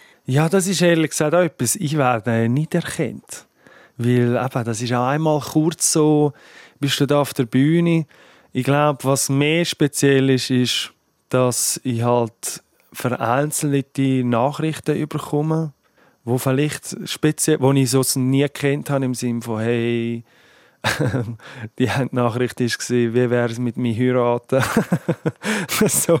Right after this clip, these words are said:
etwas. Aber das ist so ein bisschen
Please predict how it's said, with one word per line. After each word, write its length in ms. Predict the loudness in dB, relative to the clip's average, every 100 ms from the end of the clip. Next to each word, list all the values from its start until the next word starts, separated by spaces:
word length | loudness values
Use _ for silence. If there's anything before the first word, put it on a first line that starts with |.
| 0
etwas. 560 | -4 -4 -8 -4 -4 -4 -2 -2 0
Aber 300 | -2 0 0 -2 -2 -4 -4 -4 -2
das 220 | 0 2
ist 180 | 2 2
so 100 | 0
ein 80 | 2
bisschen 320 | 2 4